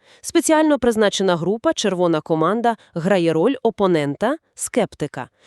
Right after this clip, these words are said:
щоб виявити слабкі місця у планах, процедурах основної команди, синьої. Це спосіб стимулювати критичне мислення,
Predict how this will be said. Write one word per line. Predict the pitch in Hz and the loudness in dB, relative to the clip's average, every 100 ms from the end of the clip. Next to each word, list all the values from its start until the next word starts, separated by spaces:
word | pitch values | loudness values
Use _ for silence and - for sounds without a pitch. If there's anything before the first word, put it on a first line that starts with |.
| - | -20
щоб | - - 175 | -4 -2 0
виявити | 160 262 320 269 185 | 0 0 0 -2 -4
слабкі | - 190 - 185 | -4 -4 -4 -4
місця | 165 - 220 269 | -4 -2 -2 -2
у | - | -4
планах, | - 160 160 202 214 | -6 -2 0 0 -2
процедурах | - 170 - 165 185 214 - | -4 -6 -4 -4 -2 -2 -4
основної | 220 - 302 269 156 139 | -10 -2 0 0 -2 -2
команди, | - 170 135 131 127 - | -2 -2 -4 -6 -10 -14
синьої. | - - 302 147 127 123 - _ - - - | -12 -2 0 0 -4 -10 -18 _ -20 -20 -16
Це | - 180 | -2 -2
спосіб | - 185 214 320 | 0 0 0 -2
стимулювати | - 226 196 175 160 170 220 | 0 2 4 4 2 0 -2
критичне | - 180 156 - 196 | -2 -4 -4 -4 -2
мислення, | 214 269 - 147 139 127 | 0 0 -2 -4 -4 -8